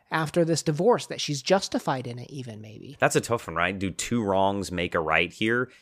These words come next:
Speaker 2: Is she justified in what she's doing? Or did she even do anything? We, we don't know. Uh, but we do know that the husband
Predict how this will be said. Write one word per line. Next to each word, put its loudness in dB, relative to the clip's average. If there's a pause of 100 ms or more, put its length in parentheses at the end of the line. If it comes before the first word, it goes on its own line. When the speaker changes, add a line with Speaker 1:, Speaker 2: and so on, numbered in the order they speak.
Speaker 2:
Is 0
she 0
justified 4
in -4
what -2
she's -6
doing? -2
Or -2
did -2
she -2
even -2
do 4
anything? -6
We, -4
we -2
don't 0
know. 0 (460)
Uh, 0
but 2
we 2
do 4
know 6
that 2
the 0
husband -2